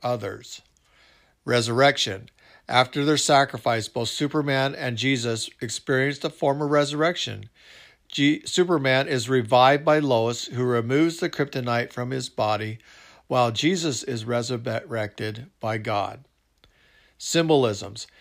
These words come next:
In Superman Returns, there are various symbolic elements that parallel Jesus' story. For example, Jor-El's crystals in the movie represent the power of God, similar to how Jesus performed miracles.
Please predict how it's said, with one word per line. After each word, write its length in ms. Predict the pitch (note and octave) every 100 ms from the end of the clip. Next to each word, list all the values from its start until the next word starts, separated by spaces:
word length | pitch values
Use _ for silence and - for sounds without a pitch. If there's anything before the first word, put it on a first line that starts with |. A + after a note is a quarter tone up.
| _ _ -
In 140 | B2
Superman 580 | - E3+ E3 D3 C#3+ C3+
Returns, 560 | C3 A#2+ A#2+ A2+ A#2
there 160 | - A2+
are 120 | A2
various 420 | G#2 B2+ C#3 C#3+
symbolic 640 | - C3 A2+ A2+ A#2+ B2 - -
elements 560 | A2+ G#2+ G#2 G#2+ - -
that 300 | G#2+ G#2 -
parallel 480 | B2 A#2+ A#2 A2+
Jesus' 460 | G#2+ A#2 G#2+ A2+ A2+
story. 560 | - - D#3 A2 - - _ _ _
For 200 | - A#2+
example, 680 | A2+ G#2+ A#2+ A#2+ C3 C3 C#3+ _ _ _ -
Jor-El's 720 | B2 A#2+ B2 C3 C3+ D3 -
crystals 580 | - B2+ - B2 A#2 A#2
in 160 | A#2
the 80 | A#2+
movie 320 | A#2+ A#2 C3+
represent 640 | C3+ B2+ B2+ A#2 B2 B2 -
the 60 |
power 380 | B2+ A#2+ A#2+ C3
of 120 | C3
God, 480 | D3 D3+ A#2+ G2 G2 _ _ _ _ -
similar 420 | - C3 C3+ C#3+
to 160 | C#3+ A#2+
how 240 | A#2 A#2+
Jesus 580 | A2 C3 C#3 C3+ A2+ A#2
performed 540 | - A2+ - A2 G#2+
miracles. 640 | C#3+ E3+ G2 - D#2+ -